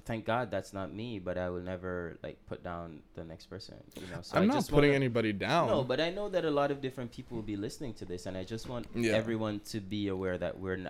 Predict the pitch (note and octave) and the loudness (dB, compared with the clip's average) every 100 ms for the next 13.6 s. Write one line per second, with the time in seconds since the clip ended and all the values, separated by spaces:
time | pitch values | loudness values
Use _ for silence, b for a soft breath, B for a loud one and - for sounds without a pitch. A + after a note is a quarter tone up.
0 | - G#2 A2 B2 C3+ - D3+ C#3+ A#2 A#2 | -2 0 0 0 0 -2 -4 -4 -2 -2
1 | G#2 G2+ G2 F#2+ F2+ F2+ B1 - - - | 0 2 2 2 -2 -4 -6 -8 -10 -6
2 | G#2 F#2+ G#2 G#2+ G2+ G2+ F#2+ F2 - B2+ | -4 -4 -4 -4 -2 0 0 -2 -2 0
3 | B2 A2 G#2 B B B - G#2+ G#2+ G#2 | 2 0 -4 B B B -8 -4 -2 0
4 | G#2 G#2 A2+ G2+ G2 F#2+ - G2 G2 F#2 | -2 -4 -8 -6 -8 -8 -12 -8 -8 -8
5 | - C#3 D#3 D3+ A#2 F#2+ - - C3+ D#3 | -6 0 4 4 4 0 -4 4 6 6
6 | - F3+ F3+ D#3 - C3 - D3+ - E3+ | 4 4 6 2 2 -2 -2 8 8 10
7 | D3+ D#3+ - C3+ C3+ B2+ - A#2 A#2+ A#2+ | 4 0 4 4 6 2 2 4 4 4
8 | A#2 - - A2 G2+ A2 - F#2 - - | 4 4 4 4 4 4 0 -2 0 4
9 | A#2+ A2+ G2+ A2 A#2+ - A#2 C#3 A2+ D#2 | 6 6 4 2 2 0 0 0 0 -4
10 | - - G#2 G2+ G2 A2 C3 - - - | -4 -8 -14 -14 -14 -16 -16 -18 -16 2
11 | D3 D3+ D3+ C#3 F3+ A#2 G#2 G#2 - A#2+ | 2 4 4 4 2 0 0 0 0 2
12 | A#2+ A2+ A#2 - C3 A#2 - A#2 A2+ G#2 | 4 4 4 4 4 4 4 4 4 6
13 | A#2 A#2 G#2 - G#2+ | 4 4 0 0 0